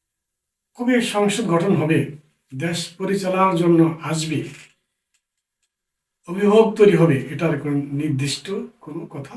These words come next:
বলা যাচ্ছে না, বলা যাবে না। বর্তমানে যারা দেশ বিদেশ থেকে চলে আসছেন, চাকরি ছেড়ে চলে আসছেন, কর্মস্থল থেকে চলে আসছেন,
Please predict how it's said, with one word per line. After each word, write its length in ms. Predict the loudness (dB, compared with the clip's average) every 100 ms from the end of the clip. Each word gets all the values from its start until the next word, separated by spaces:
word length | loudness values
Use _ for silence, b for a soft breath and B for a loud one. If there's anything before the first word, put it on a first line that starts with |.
| -10
বলা 180 | -4 -4
যাচ্ছে 320 | -4 -8 -12 -10
না, 100 | -8 -6
বলা 280 | -4 -4 -4
যাবে 300 | -2 0 0
না। 100 | -4 -14 _ _ _ _ _ _ _ _ _ _ _ _ _
বর্তমানে 520 | -8 -6 -2 2 4 4
যারা 240 | 4 4 2 -4 -18 _ _ _ _ -6
দেশ 220 | -2 0 -2
বিদেশ 260 | -2 -4 -2
থেকে 200 | -2 0
চলে 220 | 2 2
আসছেন, 380 | 2 0 -4 -4 -6 -12 _
চাকরি 300 | -20 -16 -14
ছেড়ে 200 | -4 -2 -2
চলে 200 | 0 0
আসছেন, 380 | -2 -2 -4 -4 -6 -14 _ _ _ _ -14
কর্মস্থল 440 | -10 -8 -8 -6 -4
থেকে 140 | -2 -2
চলে 180 | 0 0
আসছেন, 300 | -2 -4